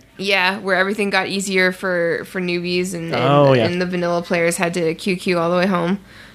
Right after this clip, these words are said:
Speaker 1: like I did. Um, it was, you know, these whippersnappers didn't have to work for anything. Leveling was harder in my day. Mounts were more expensive. It took weeks to make one gold.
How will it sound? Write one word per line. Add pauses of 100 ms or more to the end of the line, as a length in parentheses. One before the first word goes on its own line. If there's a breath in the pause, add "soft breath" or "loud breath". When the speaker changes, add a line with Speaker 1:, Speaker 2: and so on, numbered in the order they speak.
(140 loud breath)
Speaker 1:
like
I
did. (340 loud breath)
Um,
it
was,
you
know,
these
whippersnappers
didn't
have
to
work
for (120)
anything. (400 soft breath)
Leveling
was
harder
in
my
day. (500)
Mounts
were
more
expensive. (300 soft breath)
It
took (300 loud breath)
weeks
to
make
one
gold.